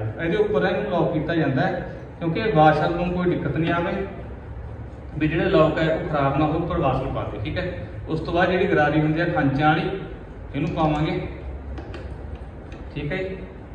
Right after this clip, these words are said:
ਇਸ ਤੋਂ ਬਾਅਦ ਇੱਕ ਜਿਹੜੀ ਵਾਸ਼ਲ ਹੈ ਉਹ ਹੋਰ ਪਾਵਾਂਗੇ ਉੱਪਰ, ਚੈੱਕ ਕਰੋ।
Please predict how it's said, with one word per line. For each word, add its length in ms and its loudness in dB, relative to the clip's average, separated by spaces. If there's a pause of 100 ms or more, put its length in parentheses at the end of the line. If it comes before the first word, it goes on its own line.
(140)
ਇਸ 140 0
ਤੋਂ 100 0
ਬਾਅਦ 220 6
ਇੱਕ 120 2
ਜਿਹੜੀ 220 -2
ਵਾਸ਼ਲ 360 4
ਹੈ 160 4 (220)
ਉਹ 80 -4
ਹੋਰ 260 0
ਪਾਵਾਂਗੇ 280 0
ਉੱਪਰ, 260 -2 (1200)
ਚੈੱਕ 240 -6
ਕਰੋ। 320 -2